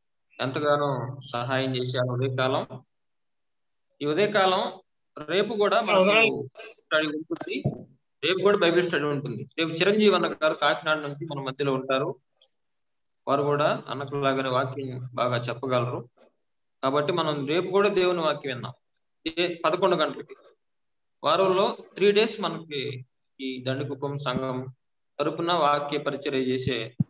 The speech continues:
Speaker 1: దైవ సేవకుల ద్వారా మనం వాక్యం వింటున్నాం.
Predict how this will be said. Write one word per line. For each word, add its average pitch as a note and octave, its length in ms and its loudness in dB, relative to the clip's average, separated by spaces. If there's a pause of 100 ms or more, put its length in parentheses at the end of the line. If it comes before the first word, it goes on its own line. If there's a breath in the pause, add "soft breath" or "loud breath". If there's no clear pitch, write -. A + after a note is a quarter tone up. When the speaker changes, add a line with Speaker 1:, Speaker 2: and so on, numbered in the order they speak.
(460)
Speaker 1:
దైవ C3+ 180 4
సేవకుల C3+ 540 0
ద్వారా C3 180 0
మనం B2 220 -4
వాక్యం B2+ 320 -2
వింటున్నాం. D3+ 460 -4